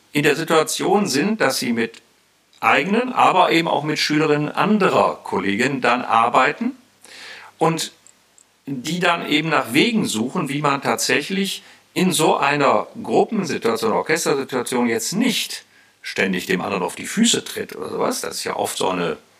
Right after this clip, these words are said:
kitzelige Situation. Ich unterrichte im Orchester, ich habe im Orchester die Schüler anderer und dann kommentiere ich etwas, was da, das wird dann weiter. Uns ist es ganz wichtig zu sagen und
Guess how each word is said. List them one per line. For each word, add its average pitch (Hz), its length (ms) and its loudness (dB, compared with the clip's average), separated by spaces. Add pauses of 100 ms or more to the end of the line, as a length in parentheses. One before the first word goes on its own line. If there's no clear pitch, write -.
(600)
kitzelige 113 500 0
Situation. 190 600 4
Ich 123 140 -10
unterrichte 101 480 -6
im 87 100 -4
Orchester, 143 640 -2
ich - 240 -8
habe 175 220 -6
im 170 100 -6
Orchester 151 380 -2
die 104 120 -6
Schüler 92 300 -2
anderer 202 380 2
und - 220 -2
dann 92 260 -4
kommentiere 123 640 -2
ich - 180 -6
etwas, 127 320 -2
was 123 180 0
da, 110 120 2
das 104 240 -4
wird 110 140 -4
dann 87 120 -2
weiter. 143 440 0 (960)
Uns 277 320 4
ist - 160 -4
es 120 160 -6
ganz - 300 -2
wichtig 92 340 -8
zu 87 160 -6
sagen 82 400 -2
und - 220 -4